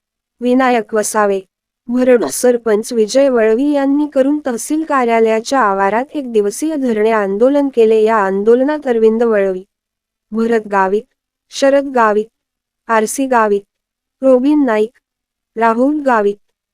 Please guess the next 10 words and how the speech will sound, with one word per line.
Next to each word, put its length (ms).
कोलदा 380
सरपंच 680
तेजस 360
वसावे, 400
जयंत 460
पाडवी, 380
विनायक 500
गावित, 320
विकी 320
गावित, 340